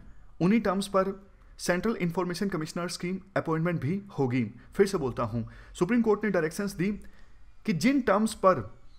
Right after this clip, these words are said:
जिन terms and conditions पे इलेक्शन कमिश्नर्स की अपॉइंटमेंट होती है, उसी terms and conditions पे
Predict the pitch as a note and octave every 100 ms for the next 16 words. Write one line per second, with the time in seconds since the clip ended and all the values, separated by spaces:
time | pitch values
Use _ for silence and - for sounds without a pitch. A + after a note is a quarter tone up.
0 | - B2+ A#3 A3+ G#3 G#3+ G#3+ G3 E3+ E3
1 | G#3 G3 F#3 F#3 F#3+ - - - _ _
2 | _ _ - F3 F#3+ B3+ A#3+ G#3 - A3
3 | - - - F3+ F#3 G3 D3+ F3 D#3 G#3+
4 | - - G3 C4 A#3+ F#3 G3+ - E3+ F3+
5 | F3 E3 E3 G3+ G3 F#3 G#3